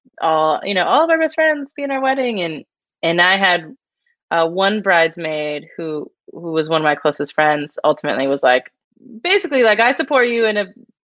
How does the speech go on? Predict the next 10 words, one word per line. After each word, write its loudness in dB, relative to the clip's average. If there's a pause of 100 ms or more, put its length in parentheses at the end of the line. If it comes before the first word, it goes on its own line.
privately, 0
but -2
if -2
I 2
do -10
this -8
publicly, -6
uh, 0 (540)
you -6
know, -6